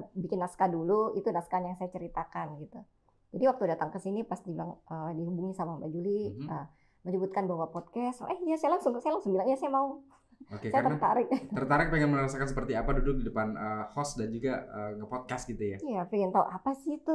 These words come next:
Speaker 1: B D D gitu. Dan
Speaker 2: <laughs>
Speaker 1: saya, saya, eh, eh, excited melihat.
Speaker 2: Iya. Menurut
Speaker 1: Hmm.
Speaker 2: orang, beberapa orang sih, beberapa narasumber kita mengatakan bahwa podcast itu adalah pertama kali yang ada di Sulawesi Selatan.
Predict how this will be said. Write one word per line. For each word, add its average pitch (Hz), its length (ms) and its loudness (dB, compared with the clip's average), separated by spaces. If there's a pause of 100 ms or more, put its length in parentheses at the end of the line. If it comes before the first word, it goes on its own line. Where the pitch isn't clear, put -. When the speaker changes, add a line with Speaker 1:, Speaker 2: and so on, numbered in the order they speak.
Speaker 1:
B 240 160 -4
D 240 160 6
D 233 100 4 (440)
gitu. 175 160 4
Dan 175 200 6 (140)
Speaker 2:
<laughs> - 140 2
Speaker 1:
saya, - 180 8 (180)
saya, 262 280 4 (400)
eh, - 160 -2 (160)
eh, 185 480 0 (400)
excited 269 440 2 (140)
melihat. 185 460 0
Speaker 2:
Iya. 131 340 4 (600)
Menurut 151 320 6
Speaker 1:
Hmm. 156 80 2
Speaker 2:
orang, 156 220 8
beberapa 147 340 8
orang 156 240 8
sih, 165 140 -2
beberapa 127 340 4
narasumber 127 440 4
kita 131 200 2
mengatakan 127 360 0
bahwa 120 280 0
podcast 120 260 -2
itu 127 80 0
adalah 123 140 -2
pertama 110 320 -4
kali 107 340 -2 (300)
yang 107 140 -4
ada 110 100 -4
di 110 80 -4
Sulawesi 110 260 -4
Selatan. 107 300 -8